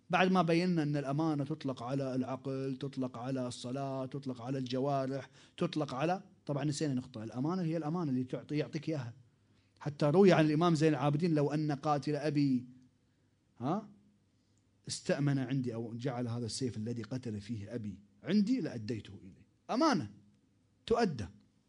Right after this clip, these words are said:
والله يقول: "وأدوا الأمانات إلى أهلها". وفي الرواية الأمانات هنا المقصود منها الولاية أيضا. لذا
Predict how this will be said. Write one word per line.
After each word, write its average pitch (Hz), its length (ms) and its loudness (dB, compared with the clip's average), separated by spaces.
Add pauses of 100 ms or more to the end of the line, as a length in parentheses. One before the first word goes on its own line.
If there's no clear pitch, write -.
(1700)
والله 147 240 2
يقول: 143 140 4
"وأدوا 143 400 2
الأمانات 123 600 0 (160)
إلى 156 280 -2 (500)
أهلها". 90 440 -10
وفي 123 200 -4
الرواية 185 360 2
الأمانات 151 500 0
هنا 180 100 0
المقصود 170 260 -2
منها 180 120 0
الولاية 101 480 -4 (960)
أيضا. 110 300 -10 (720)
لذا 127 320 0